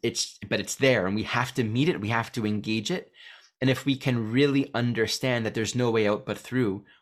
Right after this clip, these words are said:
we'll minimize the amount of drama and conflict and, and stress that's unnecessary along this journey.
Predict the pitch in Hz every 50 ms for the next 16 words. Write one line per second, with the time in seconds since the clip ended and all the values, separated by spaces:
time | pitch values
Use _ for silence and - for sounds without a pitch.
0 | _ _ 123 123 117 117 113 110 113 120 131 139 135 120 107 101 95 92 95 95
1 | - - _ 110 113 113 110 113 110 107 104 98 92 - 113 110 113 113 110 104
2 | 98 98 - - - 123 135 127 - - 104 101 101 - - 107 107 107 - _
3 | - 101 92 - - - - 131 127 120 110 98 - - - 104 - - - 127
4 | 131 127 123 120 123 117 - - 117 - - 127 113 107 107 107 104 101 101 95
5 | 98 98 95 90 - - - 104 98 95 87 85 -